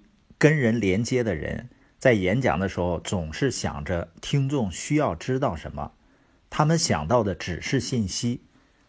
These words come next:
实际上，连接不只是关于信息的，人们需要知道你是站在他们一边的。亚里士多德就认为啊，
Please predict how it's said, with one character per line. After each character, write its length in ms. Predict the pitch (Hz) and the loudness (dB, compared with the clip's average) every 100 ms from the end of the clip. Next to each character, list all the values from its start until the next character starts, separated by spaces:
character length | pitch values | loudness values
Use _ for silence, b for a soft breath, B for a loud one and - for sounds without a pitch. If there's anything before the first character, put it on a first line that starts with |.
| b b _ _ _ | b b _ _ _
实 220 | - 139 | 4 4
际 160 | 170 139 | 6 4
上， 160 | 127 | 4
连 220 | 104 110 | 4 2
接 200 | 131 139 | 2 0
不 220 | 147 170 151 | 0 0 -2
只 180 | 85 | -4
是 140 | - 113 | -4 0
关 240 | 123 113 | 2 2
于 80 | 110 | 0
信 240 | - 107 | 0 -2
息 220 | 85 101 101 | -2 -4 -2
的， 220 | 85 - b b - | -2 -4 b b 2
人 100 | 131 | 4
们 140 | 165 | 4
需 180 | 165 175 | 4 2
要 160 | 165 | 2
知 220 | 127 156 151 | 2 0 2
道 300 | 151 - - | 0 -2 -8
你 200 | - 110 | -4 -2
是 220 | 87 - 127 | -2 -4 -6
站 380 | - 175 120 | 0 0 2
在 260 | 104 101 90 - | 0 0 -2 -8
他 240 | - 131 | -2 0
们 180 | 131 95 | 0 0
一 80 | 85 | -2
边 240 | 85 78 | -2 -4
的。 160 | 76 - _ _ _ _ _ _ _ | -6 -10 _ _ _ _ _ _ _
亚 160 | 131 147 | 6 6
里 140 | 139 | 6
士 240 | - 156 | 2 0
多 180 | 135 160 | 2 0
德 220 | 151 95 | 2 2
就 140 | 113 120 | 2 2
认 240 | 107 90 | 0 0
为 100 | 76 | 0
啊， 240 | 71 73 | -2 -2